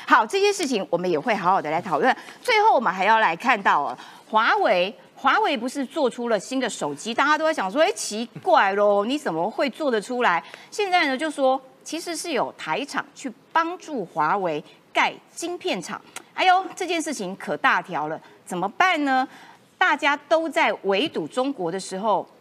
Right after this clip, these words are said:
竟然会有人去帮华为盖晶片厂，我们挡不挡得了？应不应该打？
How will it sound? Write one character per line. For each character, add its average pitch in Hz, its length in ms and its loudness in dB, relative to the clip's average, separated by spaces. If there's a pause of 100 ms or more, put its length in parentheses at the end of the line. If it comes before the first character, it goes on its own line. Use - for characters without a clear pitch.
竟 349 240 -2
然 160 320 2
会 320 320 0
有 147 220 -2 (120)
人 175 360 0
去 320 180 -6 (220)
帮 311 280 2 (260)
华 180 260 2
为 208 220 0
盖 214 240 -2
晶 285 240 -4
片 311 180 -2
厂， - 180 -2 (260)
我 214 80 -4
们 339 120 0 (120)
挡 - 120 0 (120)
不 370 120 -4
挡 180 220 0
得 196 120 -6
了？ 208 180 0 (300)
应 294 160 2
不 277 120 -4
应 240 180 -2
该 185 180 2
打？ - 120 -4